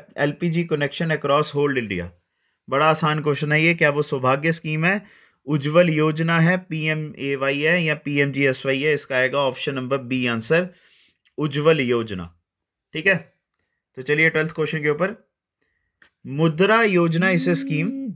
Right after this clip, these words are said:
ठीक है, मुद्रा योजना is a scheme by the government of India that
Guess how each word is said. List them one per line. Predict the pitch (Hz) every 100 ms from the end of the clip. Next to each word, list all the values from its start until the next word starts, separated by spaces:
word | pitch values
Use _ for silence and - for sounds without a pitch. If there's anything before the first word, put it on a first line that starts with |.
| - _ _ _ _ _
ठीक | 139 170
है, | 190
मुद्रा | 160 156 151 185
योजना | 190 160 156 160 175
is | 165
a | 165
scheme | 165 160 170 180
by | 156 147
the | 151
government | 139 151 170 170
of | 165 147
India | 143 165 156
that | 147 147